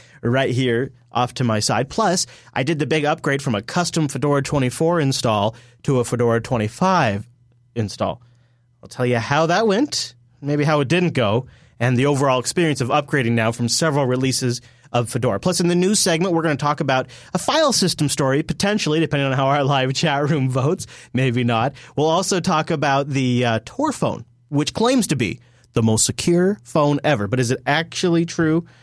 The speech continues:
Is it really legit? And then there is potentially some new hardware coming for all of us that ever, ever dreamed of a truly wireless convergent dock. Talking no wire, set it down,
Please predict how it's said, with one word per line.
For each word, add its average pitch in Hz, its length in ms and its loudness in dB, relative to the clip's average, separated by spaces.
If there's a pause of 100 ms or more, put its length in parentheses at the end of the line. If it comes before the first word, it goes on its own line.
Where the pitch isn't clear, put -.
(320)
Is 104 160 -2
it 90 80 -4
really 151 320 -2
legit? 143 580 -2
And 131 160 0
then 160 160 0
there 165 160 0
is 175 800 -2 (240)
potentially 220 580 0
some 170 160 -2
new 165 140 0
hardware 170 420 0
coming 107 420 -2 (640)
for 127 140 -2
all 156 160 2
of 175 100 0
us 165 200 0
that 139 120 -2
ever, 175 480 0
ever 151 260 0
dreamed 135 440 0
of 117 160 0
a 117 40 -2
truly 175 460 2
wireless 135 680 0
convergent 117 640 0
dock. - 400 -4 (240)
Talking 131 420 0
no 147 140 2
wire, 147 340 2
set 143 220 -2
it 143 100 -6
down, 123 380 0